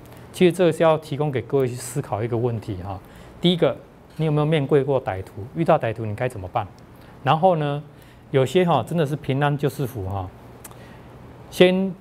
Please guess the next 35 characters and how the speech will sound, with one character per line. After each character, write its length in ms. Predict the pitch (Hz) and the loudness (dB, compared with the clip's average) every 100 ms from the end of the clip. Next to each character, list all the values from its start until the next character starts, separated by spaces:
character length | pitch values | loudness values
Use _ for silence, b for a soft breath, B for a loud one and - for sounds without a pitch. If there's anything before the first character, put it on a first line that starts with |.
| - | -4
有 180 | 139 135 | 2 2
一 40 | |
些 200 | 147 165 | 2 0
状 200 | 160 156 | 2 2
况 200 | 143 131 | 2 -2
给 120 | 117 | -6
各 140 | 101 139 | -2 0
位 100 | 135 | 0
了 180 | 113 117 | -2 -4
解 160 | 120 | -4
一 40 | 95 | -6
下。 200 | 90 104 - | -6 -8 -10
今 180 | - 180 | 0 0
天 200 | 180 185 | 2 2
呢， 120 | 170 | 2
比 160 | 139 131 | 0 -2
如 120 | 123 | -4
说 340 | 120 147 147 143 | 2 4 4 0
你， 180 | 143 117 120 - - | -6 -8 -8 -14 -12
呃， 720 | 147 120 117 113 113 110 113 117 - - - - - - B B B - | -6 -4 -2 -2 -4 -4 -6 -10 -18 -20 -20 -20 -20 -20 B B B 0
被 100 | 185 | 2
歹 220 | 151 123 | 4 0
徒 260 | - 117 123 - | -2 -8 -8 -8
挟 220 | - 127 | -4 -2
持 240 | 151 - 127 | -2 -2 -4
你， 180 | 123 95 - - - | -4 -6 -14 -20 -6
他 160 | - 214 | 0 2
呢 160 | 196 | 2
就 120 | 175 190 | 2 2
忽 140 | 190 | 4
然 100 | 151 | 2
拿 120 | 139 | 2
个 100 | 147 | 0
毛 160 | 135 135 | 2 0
巾 240 | 147 147 | 0 -2